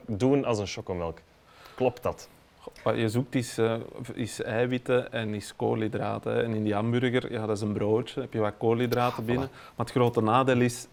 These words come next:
Speaker 2: de grote hoeveelheid vet natuurlijk die erbij in zitten.
Speaker 1: Ja.
Speaker 2: Wat tolerantie niet altijd ten goede komt. Eh, gevitamineerd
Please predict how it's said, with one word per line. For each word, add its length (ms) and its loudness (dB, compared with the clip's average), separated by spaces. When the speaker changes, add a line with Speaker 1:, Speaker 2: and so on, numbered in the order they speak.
Speaker 2:
de 180 -4
grote 220 4
hoeveelheid 420 0
vet 240 -4
natuurlijk 480 -2
die 120 -2
erbij 320 0
in 120 -4
zitten. 260 -8
Speaker 1:
Ja. 120 -6
Speaker 2:
Wat 220 -4
tolerantie 760 0
niet 120 0
altijd 300 0
ten 180 -4
goede 280 0
komt. 420 -6
Eh, 120 -6
gevitamineerd 760 6